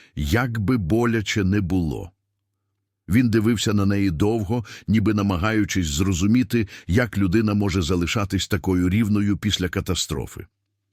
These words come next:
«І що тепер?» спитав він. «Тепер почну спочатку», ска-, сказала вона. «Навіть якщо доведеться пройти через біль ще раз».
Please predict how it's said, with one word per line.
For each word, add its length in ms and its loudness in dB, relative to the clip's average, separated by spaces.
«І 100 2
що 260 -2
тепер?» 560 -6
спитав 520 -4
він. 240 -8
«Тепер 400 -2
почну 380 -4
спочатку», 600 -8
ска-, 220 -12
сказала 500 -4
вона. 260 -10
«Навіть 460 0
якщо 360 0
доведеться 640 0
пройти 440 0
через 360 -2
біль 320 0
ще 400 -2
раз». 380 -10